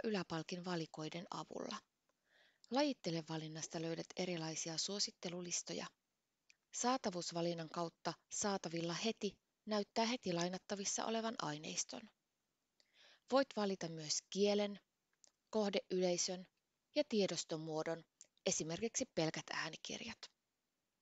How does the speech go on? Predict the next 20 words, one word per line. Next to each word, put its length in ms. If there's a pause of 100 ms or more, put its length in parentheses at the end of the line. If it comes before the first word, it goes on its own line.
(180)
Näin 260
tehdyillä 500
valinnoilla 520
näkyviin 440
tulevat 340
kaikki 400
saatavilla 560
olevat 420
äänikirjat. 720 (1120)
Palauta 420
oletusarvoihin 920
valinta 360
nollaa 400
kaikki 380
valikkojen 500
kautta 340
tehdyt 280 (100)
valinnat. 420 (1600)
Voit 180
hakea 260